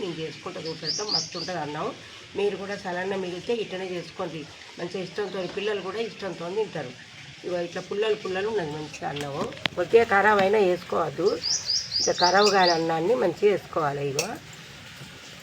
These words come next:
ఇట్లా గడ్డలు ఉంటే ఇప్పుకోవాలి, అంటే దీన్ని అంత డొల్లు డొల్లు ఇప్పుకోవాలి దీన్ని అన్నము.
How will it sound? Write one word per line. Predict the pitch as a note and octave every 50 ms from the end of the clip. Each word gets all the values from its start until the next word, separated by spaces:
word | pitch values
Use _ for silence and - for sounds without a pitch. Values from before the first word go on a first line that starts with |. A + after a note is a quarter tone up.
| - - - - - - -
ఇట్లా | - - F3+ E3+ F#3+
గడ్డలు | F3+ E3+ E3 G#3 G#3+ G#3+
ఉంటే | G3+ - B3 C4+ B3
ఇప్పుకోవాలి, | G#3+ - - - A3 F#3+ E3 D3 C3+ C3 B2+ B2 - - - - - - - - - - - -
అంటే | - - F#3 F3 D#3
దీన్ని | F#3 F3+ F#3+ F#3 F3 E3+ E3 D#3+
అంత | E3 E3 - F#3 F3+ E3+ F3
డొల్లు | F#3+ G#3 G3+ F#3+
డొల్లు | G#3+ G3 G3 G#3+ B3
ఇప్పుకోవాలి | - - - - F#3 D#3 C#3 C3 C3 C3 C#3
దీన్ని | C3+ C3+ C#3+ C#3+ D3
అన్నము. | D3 C3+ B2+ C3+ -